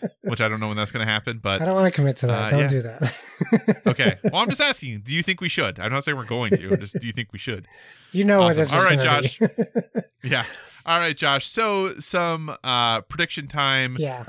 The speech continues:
Speaker 1: What news is going to be announced on Monday before our episode posts on Tuesday that we don't know about currently? What's,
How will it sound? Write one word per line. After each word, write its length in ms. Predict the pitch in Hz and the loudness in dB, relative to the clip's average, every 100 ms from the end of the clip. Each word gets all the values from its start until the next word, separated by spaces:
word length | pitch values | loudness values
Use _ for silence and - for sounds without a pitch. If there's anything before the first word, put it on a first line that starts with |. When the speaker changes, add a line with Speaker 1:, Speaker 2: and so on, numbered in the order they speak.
| _ | _
Speaker 1:
What 220 | - 277 202 | -2 -2 0
news 260 | 202 190 | -6 -6
is 80 | 156 | -8
going 160 | 160 156 | -6 -4
to 60 | |
be 120 | 147 147 | -2 -2
announced 300 | 156 165 - | 0 -2 -2
on 240 | 185 226 | -2 0
Monday 460 | 208 220 147 123 113 _ _ | -2 -2 -2 -2 -6 _ _
before 300 | 127 - 160 | -18 -10 -4
our 280 | 143 147 143 | 0 2 2
episode 400 | 143 139 139 127 | 0 -6 -6 -4
posts 240 | 131 127 | -4 -4
on 80 | 135 | -6
Tuesday 340 | - 113 101 101 | -8 -10 -6 -6
that 120 | 101 | -6
we 80 | 110 | -4
don't 160 | 107 101 | -4 -4
know 120 | 95 | -6
about 180 | 92 90 | -6 -8
currently? 280 | 92 65 80 | -10 -12 -10
What's, 240 | 113 - | -10 -10